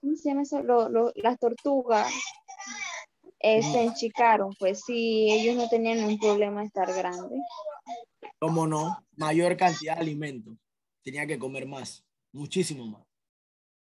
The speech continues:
Speaker 2: Bien. También tenía la desventaja de que eran lentas. Entre más grande eres, más fácil eres de atrapar. Bien.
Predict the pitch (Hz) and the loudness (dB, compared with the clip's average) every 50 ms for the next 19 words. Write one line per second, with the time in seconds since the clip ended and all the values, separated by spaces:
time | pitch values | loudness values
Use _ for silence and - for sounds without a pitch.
0 | _ - 113 117 143 170 208 226 _ _ _ _ _ _ _ _ _ _ _ _ | _ -12 -10 -8 -8 -8 -8 -10 _ _ _ _ _ _ _ _ _ _ _ _
1 | _ _ _ _ _ _ _ _ _ _ - 156 151 160 165 170 170 165 170 165 | _ _ _ _ _ _ _ _ _ _ -4 -4 -2 0 2 2 2 4 4 4
2 | 165 170 175 180 175 160 151 151 147 147 147 143 - - 160 165 170 160 151 147 | 4 4 4 4 4 4 4 2 -2 -6 -8 -6 0 2 2 4 4 2 2 0
3 | 123 139 143 143 147 151 147 151 160 175 175 160 139 120 131 135 160 - - _ | -6 -6 -8 -4 -4 -4 -2 0 2 2 2 0 -2 -4 -6 -6 -6 -6 -12 _
4 | _ _ _ _ _ _ _ _ _ _ 139 139 135 143 143 143 151 165 165 170 | _ _ _ _ _ _ _ _ _ _ -12 -12 -10 -8 -8 -4 -2 0 2 2
5 | 175 175 175 165 170 175 180 180 175 170 165 170 185 - - _ _ _ _ _ | 2 2 2 2 2 4 6 6 6 6 6 4 2 -2 -10 _ _ _ _ _
6 | - 147 151 151 165 160 156 160 160 156 156 151 156 156 143 131 123 123 117 110 | -6 -4 -4 0 0 -2 0 0 0 -2 0 0 0 -2 -2 -2 -4 -6 -8 -6
7 | 135 123 98 92 _ _ _ _ _ _ _ _ _ _ _ _ _ _ _ _ | -8 -10 -10 -10 _ _ _ _ _ _ _ _ _ _ _ _ _ _ _ _
8 | _ _ _ _ _ _ _ _ _ _ - 117 131 156 190 220 | _ _ _ _ _ _ _ _ _ _ -8 -6 -6 -4 -6 -8